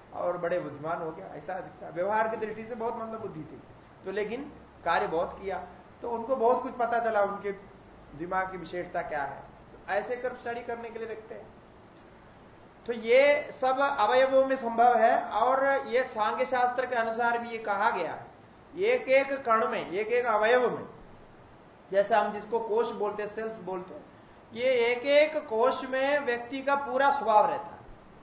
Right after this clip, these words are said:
एक एक अणु में उसका पूरा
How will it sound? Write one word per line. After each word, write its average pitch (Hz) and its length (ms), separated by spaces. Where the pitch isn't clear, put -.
एक 226 140
एक 240 320
अणु 240 220
में 277 140
उसका 233 280
पूरा 254 560